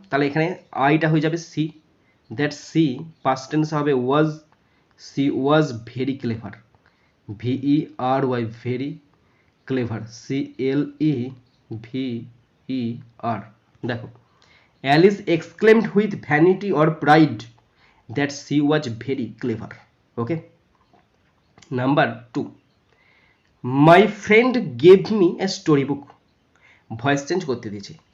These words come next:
আমার বন্ধু আমাকে একটি গল্পের বই দিয়েছে, আমার বন্ধু আমাকে একটি গল্পের বই দিয়েছে। এখানে দেখে নাও অবজেক্ট কোনটা, এখানে দুটো অবজেক্ট আছে, ভার্বের পরে যে থাকবে সে হচ্ছে মেইন অবজেক্ট। মি আছে, মি থাকলে হবে I,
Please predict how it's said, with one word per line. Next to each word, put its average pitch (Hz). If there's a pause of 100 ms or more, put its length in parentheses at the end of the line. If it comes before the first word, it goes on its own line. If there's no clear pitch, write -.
আমার 147
বন্ধু 156 (120)
আমাকে 139
একটি 156
গল্পের 120
বই 127
দিয়েছে, 107 (680)
আমার 131
বন্ধু 131
আমাকে 127
একটি 139
গল্পের 120
বই 147
দিয়েছে। 151 (280)
এখানে 185
দেখে 202
নাও 196
অবজেক্ট 160
কোনটা, 196
এখানে 175
দুটো 165
অবজেক্ট 175
আছে, 190
ভার্বের 165
পরে 190
যে 175
থাকবে 196
সে 180
হচ্ছে 156
মেইন 135
অবজেক্ট। 110 (600)
মি 190
আছে, 202
মি 175
থাকলে 185
হবে 160
I, 127